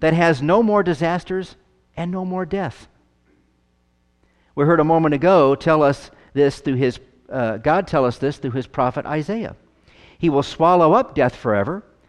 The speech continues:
and the Lord God will wipe, wipe away all tears from all faces." Now, I said earlier that, uh, that tragedies and w-, are, are, are warnings and opportunities for the world to believe and repent.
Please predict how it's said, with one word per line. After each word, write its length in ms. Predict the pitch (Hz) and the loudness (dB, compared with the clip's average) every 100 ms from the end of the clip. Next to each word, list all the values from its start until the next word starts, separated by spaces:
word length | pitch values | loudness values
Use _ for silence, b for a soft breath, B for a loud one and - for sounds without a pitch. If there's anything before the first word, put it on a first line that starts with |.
| b b b | b b b
and 160 | 143 139 | -2 0
the 60 | |
Lord 340 | 143 180 208 147 | 2 4 2 2
God 280 | 160 170 147 | 2 2 0
will 120 | 131 | 0
wipe, 340 | 147 160 - | 2 0 -2
wipe 240 | 135 160 156 | 0 0 0
away 260 | 139 135 | -2 -2
all 440 | - 131 139 143 135 | -2 -2 0 0 -4
tears 680 | - 120 98 82 90 - _ _ _ _ _ _ _ | -10 -10 -8 -10 -14 -20 _ _ _ _ _ _ _
from 140 | 110 | -6
all 180 | 113 120 | -2 -2
faces." 580 | 117 107 98 - 76 - _ _ _ _ _ _ _ _ _ _ _ _ _ _ _ _ b b b b - | -4 -8 -10 -14 -18 -20 _ _ _ _ _ _ _ _ _ _ _ _ _ _ _ _ b b b b 0
Now, 160 | 156 | 2
I 100 | 165 | 4
said 200 | 156 190 | 4 4
earlier 380 | 175 175 151 139 | 4 4 4 4
that, 160 | 131 123 | 4 4
uh, 120 | 127 | 2
that 200 | 127 120 | 0 -4
tragedies 520 | - 165 165 147 143 120 | 0 0 2 0 -2 -2
and 120 | 117 | -4
w-, 160 | 123 - | -6 -6
are, 260 | 123 117 - | -4 -4 -2
are, 180 | 120 113 | -4 -4
are 180 | 117 110 | -4 -4
warnings 500 | 123 156 151 147 123 | 0 0 0 -2 -2
and 100 | 127 | -2
opportunities 800 | 135 120 - 131 117 117 113 b b b b | -4 -6 -6 -4 -2 -4 -6 b b b b
for 100 | - | 0
the 100 | 226 | 0
world 340 | 175 185 190 190 | 2 4 4 2
to 60 | |
believe 400 | 185 214 233 226 | 0 2 2 2
and 120 | 202 202 | 2 0
repent. 500 | 233 269 285 - | 0 -2 -4 -8